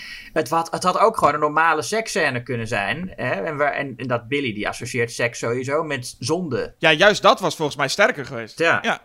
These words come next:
Speaker 2: ja, eens. Want dat, dan had je inderdaad dat je denkt van, "Oh, maar hij dacht dat het slecht was, maar ze vonden het allebei prima." Nu was het ergens, is het ook slecht.
Speaker 1: Ja.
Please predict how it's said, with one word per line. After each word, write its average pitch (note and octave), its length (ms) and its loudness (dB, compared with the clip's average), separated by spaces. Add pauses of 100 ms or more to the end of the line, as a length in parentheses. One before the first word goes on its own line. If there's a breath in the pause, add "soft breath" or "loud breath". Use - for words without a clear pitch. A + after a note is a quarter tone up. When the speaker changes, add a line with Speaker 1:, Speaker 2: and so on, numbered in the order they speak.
(100)
Speaker 2:
ja, G#3 200 -4
eens. G3+ 320 -6
Want D3 180 -6
dat, F3 200 0
dan F#3 180 2
had D#3+ 140 2
je E3+ 60 -8
inderdaad D3+ 300 -2
dat D3 140 -6
je - 60 -18
denkt D3+ 180 -6
van, D3 120 -6
"Oh, D#3+ 240 -2
maar D#3 260 -2
hij D3 220 -4
dacht A3+ 280 2
dat F3 100 -4
het C#3+ 100 -12
slecht C3+ 300 -6
was, C3+ 340 -6
maar D3 220 -6
ze C#3+ 340 -6
vonden C3+ 360 -12
het C#3 100 -4
allebei D#3 240 0
prima." C#3 260 -6
Nu F3+ 560 -4
was D#3 280 -2
het F3 200 -8
ergens, B2+ 360 -2 (180)
is A3+ 140 -8
het B3+ 120 -6
ook C3+ 100 -6
slecht. - 440 -8 (160)
Speaker 1:
Ja. C3+ 380 0